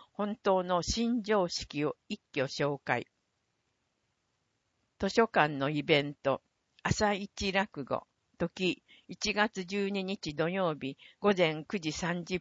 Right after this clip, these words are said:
分から。ところ図書館。内容、車屋かっこさんによる楽しい落語。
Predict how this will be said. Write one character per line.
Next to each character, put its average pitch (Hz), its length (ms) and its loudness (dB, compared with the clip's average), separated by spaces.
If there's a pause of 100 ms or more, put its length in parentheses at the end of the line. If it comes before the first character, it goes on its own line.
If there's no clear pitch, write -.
(160)
分 135 240 -8
か 120 160 -2
ら。 123 160 -2 (400)
と 175 100 0
こ 180 200 2
ろ 175 140 2
図 - 140 -2
書 185 220 -2
館。 - 280 -6 (360)
内 180 360 0
容、 170 280 2 (380)
車 214 400 0
屋 170 180 2
か 233 160 -2
っ - 80 -8 (120)
こ - 280 -4
さ 160 240 -4
ん 156 140 -6
に 156 120 -4
よ 151 140 0
る 151 160 -4
楽 185 320 -2
し 156 260 -2
い 135 40 0
落 135 360 -2
語。 127 200 -4